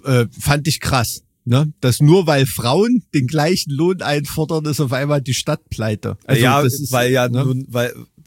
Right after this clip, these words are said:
Speaker 2: was natürlich damit zusammenhängt, dass die Etats dann entsprechend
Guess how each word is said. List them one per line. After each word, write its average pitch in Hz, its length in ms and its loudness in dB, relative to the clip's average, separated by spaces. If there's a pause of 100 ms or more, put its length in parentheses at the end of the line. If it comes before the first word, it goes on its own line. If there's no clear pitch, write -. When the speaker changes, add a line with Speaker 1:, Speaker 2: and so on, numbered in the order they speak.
(140)
Speaker 2:
was 113 300 -4
natürlich 120 340 -2
damit 117 240 -2
zusammenhängt, 110 540 -4
dass 107 220 -4
die 107 300 -4 (400)
Etats 110 500 -4
dann 95 240 -8
entsprechend 101 640 -10